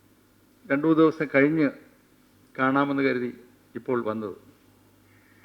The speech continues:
ഞങ്ങളെ യുദ്ധം ചെയ്യാൻ അനുവദിക്കണം. ഈ സർവ വാനരന്മാരെയും വധിക്കുവാനുള്ള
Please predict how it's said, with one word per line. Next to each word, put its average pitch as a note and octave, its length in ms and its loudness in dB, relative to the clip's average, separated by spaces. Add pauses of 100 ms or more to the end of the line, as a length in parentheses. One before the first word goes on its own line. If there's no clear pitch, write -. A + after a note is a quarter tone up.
(1500)
ഞങ്ങളെ A3 240 12
യുദ്ധം A3 220 10
ചെയ്യാൻ G#3+ 220 12
അനുവദിക്കണം. F#3 440 8 (1700)
ഈ - 20 6 (200)
സർവ G3 200 10 (1040)
വാനരന്മാരെയും F3 840 8
വധിക്കുവാനുള്ള D#3+ 640 6